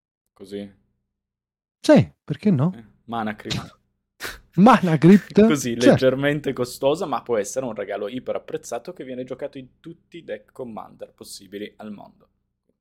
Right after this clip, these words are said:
Speaker 1: La tiro
Speaker 2: Bene,
Speaker 1: così.
Speaker 2: ottimo. Tra l'altro, eh, eh, la ristampano in questo set?
Speaker 1: Oddio, può essere.
Speaker 2: Eh, no,
Speaker 1: Ma
Speaker 2: vabbè,
Speaker 1: anche
Speaker 2: non
Speaker 1: se
Speaker 2: lo
Speaker 1: la
Speaker 2: sappiamo.
Speaker 1: ristampano, signori, quella carta lì continuerà a valere un botto di soldi.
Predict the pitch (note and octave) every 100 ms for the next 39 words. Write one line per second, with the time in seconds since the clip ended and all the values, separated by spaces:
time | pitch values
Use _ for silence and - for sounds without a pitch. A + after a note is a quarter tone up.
0 | _ _ _ _ _ _ _ _ _ -
1 | - A#2 G#2 F3+ F3+ _ A2+ - - G3
2 | A#3 A#3 C4+ - D3 - _ C#3 - C3
3 | C#3+ B2+ C#3 - D3+ D3 D#3 - F3 D#3+
4 | D#3+ D3 D#3 - C3+ D#3+ B2+ - A3+ B3
5 | - _ _ _ _ _ G#2 A2+ G#2+ G#2
6 | G#2+ - - G2+ A2 - A2+ G#2 G2+ -
7 | C3+ C3+ - C3+ G2 - C#3 C#3 D#3+ D#3+
8 | D#3 C#3+ C#3+ C3+ D3 B2+ B2+ A#2+ - C3
9 | B2 G#2+ A#2+ A#2+ C3 - B2+ B2 A2+ A2
10 | A2+ A2 A2+ A2 A2 G#2+ G#2 G#2 - G2+
11 | G2 - G#2 F#2 _